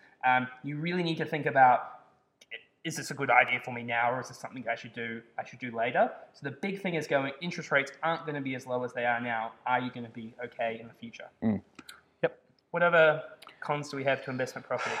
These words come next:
Speaker 3: I think we already touched on one earlier, the fact that, uh, the, the risk is actually in the person,
Speaker 1: Mm.
Speaker 3: not in
Speaker 2: Mm.
Speaker 3: the property or the investment.
Speaker 1: Mm.
Speaker 2: Yeah.
Speaker 3: A lot of people do not insure themselves for risk.
Speaker 1: Mm.
Speaker 2: Yeah.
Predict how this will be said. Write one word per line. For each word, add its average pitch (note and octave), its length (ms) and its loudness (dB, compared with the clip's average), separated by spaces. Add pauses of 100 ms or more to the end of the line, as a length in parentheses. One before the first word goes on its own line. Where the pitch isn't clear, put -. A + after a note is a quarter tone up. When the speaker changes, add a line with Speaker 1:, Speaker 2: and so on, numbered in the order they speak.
Speaker 3:
I E3+ 100 0
think D#3+ 200 6
we D3 80 0
already C#3 160 2
touched - 300 -6
on D#3 80 -4
one D3+ 140 0
earlier, D#3+ 380 4
the C#3+ 120 -6
fact C3+ 320 0
that, C3+ 240 0
uh, B2 280 2 (200)
the, C#3 440 -4
the C3+ 200 -8
risk C#3 340 -2
is B2 100 -4
actually C3 300 -4
in A#2+ 80 -8
the A#2+ 60 -10
person, D#3+ 480 -2
Speaker 1:
Mm. C#3 120 -6
Speaker 3:
not C3 120 6
in B2+ 80 6
Speaker 2:
Mm. B2+ 40 4
Speaker 3:
the B2+ 60 -4
property D3+ 420 0
or A#2+ 80 -4
the A#2+ 80 -8
investment. D#3 480 -4
Speaker 1:
Mm. B2+ 160 -8
Speaker 2:
Yeah. A2 100 2 (420)
Speaker 3:
A D3 40 0
lot D3 140 8
of - 80 -4
people C#3+ 520 0 (140)
do B2+ 140 -2
not B2+ 180 4
insure A#2+ 460 -2
themselves A2 480 -4
for A2 100 -10
risk. G#2 420 -14
Speaker 1:
Mm. B2+ 260 -10
Speaker 2:
Yeah. A2 180 0